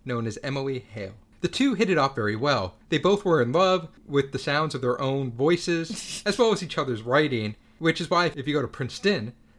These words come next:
Speaker 1: you will find exactly one thousand one hundred and thirty-one letters that were exchanged between the two.
Speaker 2: That's a lot. Jesus.
Speaker 1: Now, I love Megan.
Speaker 2: I love you too.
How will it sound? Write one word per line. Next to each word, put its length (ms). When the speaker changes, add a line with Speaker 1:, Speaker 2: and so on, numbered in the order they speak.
Speaker 1:
you 120
will 80
find 320
exactly 420
one 240
thousand 440
one 200
hundred 380
and 100
thirty-one 480
letters 380
that 140
were 120
exchanged 540
between 380
the 60
two. 280
Speaker 2:
That's 500
a 200
lot. 800
Jesus. 880
Speaker 1:
Now, 380
I 100
love 220
Megan. 360
Speaker 2:
I 120
love 320
you 120
too. 460